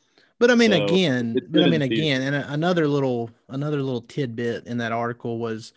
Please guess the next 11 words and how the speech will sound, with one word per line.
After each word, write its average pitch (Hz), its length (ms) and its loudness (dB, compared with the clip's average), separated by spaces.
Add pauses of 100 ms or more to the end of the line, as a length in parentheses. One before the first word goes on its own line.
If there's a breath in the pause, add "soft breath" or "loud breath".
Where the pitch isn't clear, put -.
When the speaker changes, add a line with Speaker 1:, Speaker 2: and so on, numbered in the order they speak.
(580 soft breath)
Speaker 1:
you 131 100 -4
know, 131 140 0
the, 120 300 -2
the 131 100 -6
actual 160 560 -2
projected 127 800 -6
starting 120 520 -6
five 113 680 -6 (720)
for 139 100 -4
the 120 120 -4
Mavs, 117 680 -6